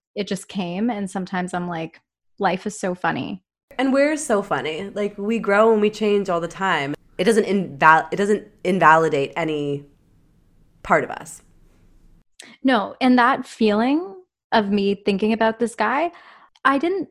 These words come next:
Speaker 1: automatically think, like, "Oh my God, Persis, but you're gay." I still was like, "Yeah, I'm hella gay." Like, I really was like, "I'm still gay, but
Speaker 2: Yeah.
Speaker 1: you're,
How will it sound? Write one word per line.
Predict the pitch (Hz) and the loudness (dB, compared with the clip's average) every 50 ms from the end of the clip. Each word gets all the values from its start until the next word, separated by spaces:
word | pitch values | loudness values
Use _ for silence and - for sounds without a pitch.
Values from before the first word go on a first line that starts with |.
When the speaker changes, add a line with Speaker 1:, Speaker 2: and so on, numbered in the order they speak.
| _ | _
Speaker 1:
automatically | - 220 226 226 214 208 214 208 - 202 | -2 0 0 2 0 0 -2 -4 -6 -6
think, | 202 - 202 196 - | -4 -4 -4 -4 -4
like, | 190 185 - - | -8 -8 -6 -4
"Oh | 220 | -4
my | 208 202 | -4 -2
God, | 185 185 180 180 - | -4 -6 -6 -8 -6
Persis, | - 208 196 190 - - | -6 -6 -6 -6 -10 -12
but | - - - | -10 -8 -8
you're | - 196 190 | -6 -6 -6
gay." | 185 185 214 208 - - - - - - - - - - - | -6 -4 -4 -4 -4 -6 -10 -14 -16 -20 -20 -20 -18 -10 -4
I | 254 339 403 | -4 -2 -4
still | - - - - - 240 277 285 247 | -4 -6 -12 -2 0 2 2 2 0
was | 190 180 180 - | 0 -2 -6 -6
like, | 180 170 165 - - | -6 -6 -6 -8 -10
"Yeah, | - 170 170 180 202 | -10 -4 0 2 2
I'm | 202 190 214 240 | 4 4 2 0
hella | - 269 277 269 208 | 0 0 0 0 0
gay." | 185 - 165 175 - - - 214 - _ _ _ _ _ | -2 0 0 0 0 -2 -6 -10 -14 _ _ _ _ _
Like, | 226 214 214 - | 0 0 0 0
I | - 214 226 | 0 0 0
really | 233 208 185 185 185 196 202 202 190 170 156 160 | 0 0 -2 -2 0 0 2 2 0 0 -2 -4
was | - 185 185 - | -6 -8 -8 -6
like, | - 107 113 - - - - _ _ _ _ _ _ _ _ | -6 -6 -6 -6 -8 -16 -20 _ _ _ _ _ _ _ _
"I'm | 202 190 | -8 -8
still | - - 214 | -4 -4 -6
gay, | 196 185 165 - - 202 - _ _ _ _ | -4 -4 -6 -8 -8 -12 -16 _ _ _ _
but | - 190 170 - - | -4 -2 -2 0 4
Speaker 2:
Yeah. | 180 233 330 466 - 165 170 - - - _ _ _ _ | 4 6 8 6 6 4 2 -2 -8 -16 _ _ _ _
Speaker 1:
you're, | 208 214 214 208 214 - - | 0 2 4 4 4 2 -2